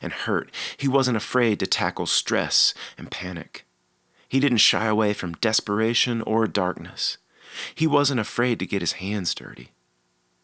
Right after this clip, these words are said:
He talked to the people everyone else avoided.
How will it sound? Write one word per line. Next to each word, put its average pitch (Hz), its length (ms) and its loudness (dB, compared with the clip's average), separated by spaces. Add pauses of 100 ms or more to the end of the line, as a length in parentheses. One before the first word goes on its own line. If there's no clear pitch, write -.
(460)
He 151 140 2
talked 135 300 2
to 135 60 -4
the 131 100 0
people 110 480 -6
everyone 104 460 2
else 95 220 -2
avoided. 87 540 -8